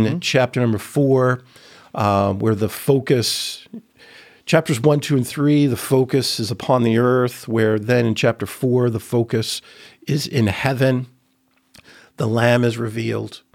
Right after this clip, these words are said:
Speaker 2: The judgment is given in chapters five and six. The, the scroll is handed down. Um, <clears throat> we then see, beginning in chapter number seven,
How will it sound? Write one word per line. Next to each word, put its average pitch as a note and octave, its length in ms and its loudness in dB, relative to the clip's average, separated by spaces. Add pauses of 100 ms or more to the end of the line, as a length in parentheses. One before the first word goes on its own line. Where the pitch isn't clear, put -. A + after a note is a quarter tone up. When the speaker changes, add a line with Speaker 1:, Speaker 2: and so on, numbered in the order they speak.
(800)
Speaker 2:
The D#3 100 -2
judgment C3 760 0
is G#2+ 140 -4
given B2+ 500 0 (840)
in G#2+ 600 2
chapters A2+ 500 -2
five A2+ 340 2
and G2+ 140 0
six. - 640 -2
The, G#2 340 -4
the A#2 100 -6
scroll B2 800 0 (320)
is A2 160 -4
handed B2 520 0
down. B2 520 2 (560)
Um, G#2 680 0
<clears throat> B2+ 460 2 (560)
we A2+ 640 0 (260)
then C3 400 2
see, B2 640 0 (320)
beginning A#2+ 600 2
in A2 380 0
chapter A#2+ 360 -2
number G2 240 -2
seven, C#3 760 0